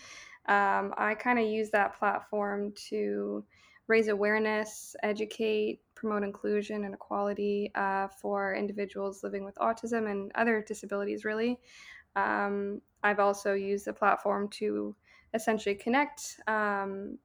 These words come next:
families, individuals living with disabilities, and, uh, practitioners or educators in the field, uh, while trying to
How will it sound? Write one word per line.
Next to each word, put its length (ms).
families, 840
individuals 560
living 420
with 160
disabilities, 800
and, 580
uh, 360
practitioners 760
or 120
educators 640
in 60
the 60
field, 560
uh, 400
while 480
trying 380
to 640